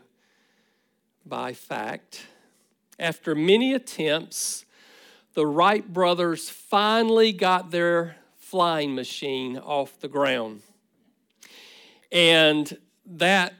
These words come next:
as you know, was in our state on the coast of North Carolina. They were so thrilled that they went and they sent their sister Catherine a telegram back to Ohio.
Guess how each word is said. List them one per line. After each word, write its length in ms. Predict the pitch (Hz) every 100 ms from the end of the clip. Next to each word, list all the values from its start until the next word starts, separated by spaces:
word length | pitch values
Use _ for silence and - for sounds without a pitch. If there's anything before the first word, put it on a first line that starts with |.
| -
as 280 | 151 147 156
you 160 | 151
know, 380 | 147 143 143 156
was 380 | 147 143 139 -
in 260 | - 160 156
our 280 | 170 185
state 720 | 175 - - 120 123 175 - - 165
on 180 | 151
the 80 | 147
coast 840 | 147 - 143 127 165 - - - - -
of 300 | 143 139 143
North 280 | 139 135 -
Carolina. 680 | 160 151 151 156 139 117 113 - _ _ _ _ _ _ -
They 240 | 165 202 202
were 160 | 175
so 500 | 143 - - 233 262
thrilled 880 | 247 - 220 233 208 151 143 160 160 - - - - _
that 200 | 185 165
they 160 | 175 170
went 480 | 165 202 220 220 -
and 180 | 170
they 140 | 160 160
sent 480 | - - 226 220 190
their 160 | 180
sister 640 | 160 - - 226 - - 180
Catherine 920 | - - 196 175 - 135 127 139 139 _ _ _ _ -
a 80 | 151
telegram 840 | - 220 185 147 135 127 113 - 131 - _ _ -
back 280 | 160 156 -
to 260 | - 170
Ohio. 720 | 151 147 165 143 135 110 113